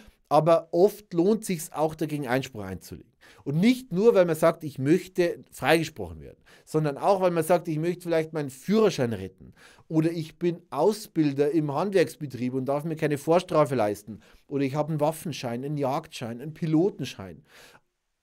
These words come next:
bin Erzieher oder in, bin Beamter. Es gibt so viele Gründe, warum es zwingend erforderlich sein kann, gegen einen Strafbefehl Einspruch einzulegen. Sogar auch mal das Risiko einzugehen, dass man sagt, ja,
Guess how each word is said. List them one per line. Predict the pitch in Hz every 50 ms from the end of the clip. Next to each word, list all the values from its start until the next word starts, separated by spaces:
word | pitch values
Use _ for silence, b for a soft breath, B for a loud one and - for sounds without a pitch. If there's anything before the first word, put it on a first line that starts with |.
| _ _ - - - -
bin | - 190 202 196
Erzieher | 202 190 180 175 170 - - - - 185 196 240 254 226 156 143 135 131 120
oder | 160 160 165 160
in, | 165 175 170 175 175
bin | 175 165 151 160 196 185
Beamter. | 180 202 175 - 156 185 226 233 - - 139 127
Es | 135 135 -
gibt | - 214 - -
so | - - 240 277 311
viele | 311 - 247 180 160 156
Gründe, | 143 139 156 170 170 185 170 156
warum | 151 165 165 156
es | 156 - _ _ _ _ _ _ _ _ _ _ _ _ _ _ _ _ _ _
zwingend | - - - 165 196 285 311 302 254 196 170
erforderlich | 156 - 160 160 160 160 156 151 -
sein | 151 143 139
kann, | 131 143 143 160
gegen | 147 139
einen | 131 123
Strafbefehl | - 135 143 175 - - 156 - 143
Einspruch | 135 175 220 214 - 139 120
einzulegen. | 113 110 87 - - 90 87 82 85 _ _ b b b b b b b b
Sogar | b - - 220 214 196 190 156
auch | 175 190 180 180
mal | 170 160 156
das | 147 131 139
Risiko | 151 202 233 262 262 185 175
einzugehen, | 165 151 165 175 - - 175 175 180
dass | 170 165 151
man | 156 143
sagt, | 143 170 175 - - -
ja, | - 139 156 185 185 b